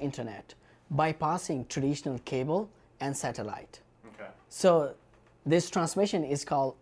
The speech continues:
Speaker 1: O T T over the top. O T T is generally, like, you know, like, lower in cost than the traditional cable, and it can be subscription based, it can be ad supported,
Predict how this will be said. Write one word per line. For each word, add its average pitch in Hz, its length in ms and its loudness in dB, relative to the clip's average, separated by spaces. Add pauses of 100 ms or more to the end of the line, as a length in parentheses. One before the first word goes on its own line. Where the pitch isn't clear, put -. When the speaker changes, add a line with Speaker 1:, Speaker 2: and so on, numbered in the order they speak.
Speaker 1:
O 139 100 4
T 135 160 -2
T 123 260 -4
over 127 160 2
the 107 100 -4
top. - 300 -10 (540)
O 202 140 8
T 214 120 6
T 214 180 4
is 170 200 6
generally, 156 400 4
like, 127 240 -2 (100)
you 135 100 -2
know, 139 140 0
like, 123 280 -4
lower 147 260 4
in 120 160 -4
cost 135 520 -4
than 147 180 0
the 127 60 -4
traditional 123 460 -4
cable, 147 480 -4 (540)
and 147 540 2
it 156 180 0
can 156 180 2
be 143 100 2
subscription 165 600 -2
based, 185 400 0 (340)
it 143 160 -2
can 131 240 -2
be 123 200 -4
ad 135 240 -2
supported, 175 540 -2